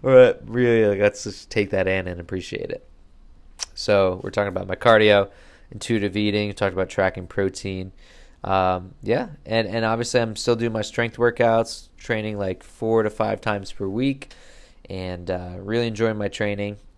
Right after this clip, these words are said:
And that's pretty much it. That's, that's, like, my goal. And my goal with Minicut is just really to, to be in, in great shape leading up to my birthday. It's nothing really more than that, nothing crazier than that.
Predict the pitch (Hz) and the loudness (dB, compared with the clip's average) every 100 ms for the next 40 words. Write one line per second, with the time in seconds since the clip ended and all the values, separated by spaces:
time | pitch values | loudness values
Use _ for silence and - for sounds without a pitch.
0 | - - - 98 92 92 92 92 90 - | -20 -20 -18 -14 -10 -8 -10 -12 -16 -8
1 | 110 127 - 240 214 160 - 160 - - | -4 -4 -6 -10 -8 -8 -2 0 0 -2
2 | 107 - - 117 - 120 - 107 101 95 | -4 -4 -4 -4 0 -2 -2 -4 -2 2
3 | 104 104 110 110 101 104 110 180 202 143 | 4 6 4 -2 -8 -6 -2 0 2 0
4 | 143 139 113 101 104 - 117 104 95 - | 0 2 2 2 -4 0 0 0 -2 -10
5 | - - - - - 113 113 107 104 92 | -20 -20 -16 -10 -2 2 4 4 0 -4
6 | 107 101 107 101 - 98 101 92 92 - | -10 0 0 0 0 -2 -2 -4 -6 -6
7 | 98 90 90 - 92 92 - - 98 - | -6 -4 -4 -2 -2 -2 -6 -10 -8 -8
8 | 95 90 92 92 90 - - - 98 98 | -10 -4 -2 -2 -4 -8 -18 -4 0 2
9 | 92 90 90 92 95 95 - 101 92 87 | 0 -4 -4 -4 -6 -10 -6 -4 -4 -4
10 | 90 90 87 87 90 | -8 -8 -8 -8 -8